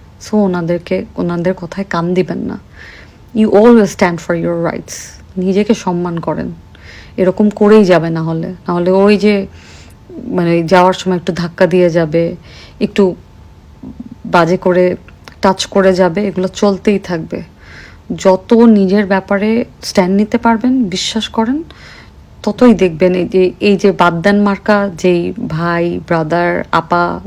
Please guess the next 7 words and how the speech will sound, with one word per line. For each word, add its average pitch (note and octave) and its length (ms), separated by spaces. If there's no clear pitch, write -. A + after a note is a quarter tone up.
ভাবি, E3+ 320
খালা, F3 420
যেই F#3 360
আস-, F#3+ 280
আসুক F3 300
না G3 100
কেন, A3 300